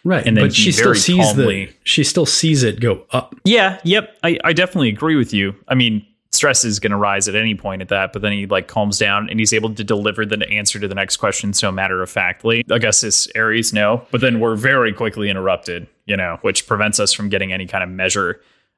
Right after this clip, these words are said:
Speaker 2: on, uh, on the heartbeat post that question, or even the thoughts that Darrow has post that question. Because it feels like the logical next question for her would have been, "Well, who is?" But even that question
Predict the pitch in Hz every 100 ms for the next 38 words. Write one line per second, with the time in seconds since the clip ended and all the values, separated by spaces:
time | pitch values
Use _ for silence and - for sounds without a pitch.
0 | _ - 98 92 92 95 - - 107 98
1 | 92 - 95 - 92 92 - - - -
2 | - 95 - 120 123 120 95 87 104 92
3 | - 90 92 82 78 - - - - -
4 | - - - - - - _ _ _ -
5 | 147 160 135 - 190 190 170 135 131 123
6 | 131 110 107 117 - - 117 - 104 101
7 | 98 _ - 117 101 139 120 104 104 101
8 | 104 98 98 - 120 107 113 80 - -
9 | _ _ 131 131 185 190 139 160 160 -
10 | 147 123 - 98 73